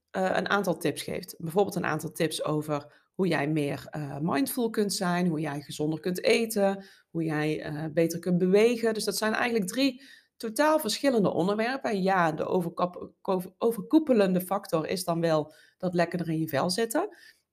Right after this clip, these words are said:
Eh, maar de tips die jij gaat delen, of de, hè, de onderwerpen die je aankaart, die zijn wel behoorlijk verschillend.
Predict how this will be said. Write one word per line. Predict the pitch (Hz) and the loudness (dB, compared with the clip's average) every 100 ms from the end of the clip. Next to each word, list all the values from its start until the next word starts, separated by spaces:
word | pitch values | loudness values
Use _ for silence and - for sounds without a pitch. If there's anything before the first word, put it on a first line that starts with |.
| _ | _
Eh, | - 175 | -4 -2
maar | 170 180 | 0 0
de | 185 | 0
tips | 180 202 202 | 0 0 0
die | 202 | 0
jij | 185 170 | 0 2
gaat | 165 156 | 0 2
delen, | 208 254 170 151 185 | 4 6 4 2 0
of | 202 | -2
de, | - 170 | -6 -6
hè, | 160 - 196 | -4 -4 -4
de | 220 | -2
onderwerpen | - 196 180 165 165 | -2 0 2 2 0
die | 165 | -2
je | 170 | 0
aankaart, | 208 233 - 160 165 190 - - - _ _ | -2 -2 -4 -4 -2 -4 -8 -18 -20 _ _
die | - 302 | 2 2
zijn | 226 185 | 4 2
wel | 240 | 2
behoorlijk | 202 165 165 151 | 2 0 0 -2
verschillend. | - 156 - 151 - - | -4 -8 -6 -8 -8 -10